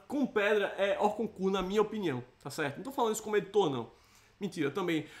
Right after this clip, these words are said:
Mas <laughs> é porque é muito bom, minha gente, sério. É, é um quadrinho, Como Pedra,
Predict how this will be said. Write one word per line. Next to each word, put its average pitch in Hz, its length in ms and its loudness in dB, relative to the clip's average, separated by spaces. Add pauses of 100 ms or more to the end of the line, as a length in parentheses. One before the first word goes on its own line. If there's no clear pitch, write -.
(140)
Mas 190 600 8
<laughs> - 20 -8
é 214 380 10
porque 233 260 4
é 240 60 10
muito 233 300 6
bom, 175 420 6
minha 240 180 6
gente, 170 240 0
sério. 208 300 4 (580)
É, 269 300 4
é 349 60 8
um 392 100 6
quadrinho, 196 420 8
Como 175 220 0
Pedra, 156 360 2